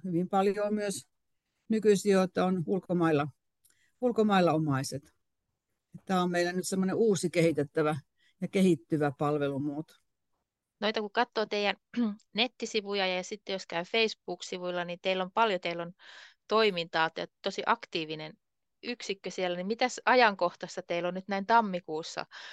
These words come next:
Speaker 2: menossa? Teillä oli erilaisia teemoja pitkin vuotta, niin mikä teillä nyt on?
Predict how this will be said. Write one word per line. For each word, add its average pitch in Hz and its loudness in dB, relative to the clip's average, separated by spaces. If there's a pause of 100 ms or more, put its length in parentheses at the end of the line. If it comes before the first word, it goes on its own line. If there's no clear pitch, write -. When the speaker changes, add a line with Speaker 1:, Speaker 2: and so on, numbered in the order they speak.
(380)
Speaker 2:
menossa? 180 -2
Teillä 170 -2
oli 185 -4
erilaisia 190 0
teemoja 165 2
pitkin 160 -10
vuotta, 165 -6
niin 151 -10
mikä 170 -8
teillä 160 -6
nyt 180 -12 (140)
on? 156 -10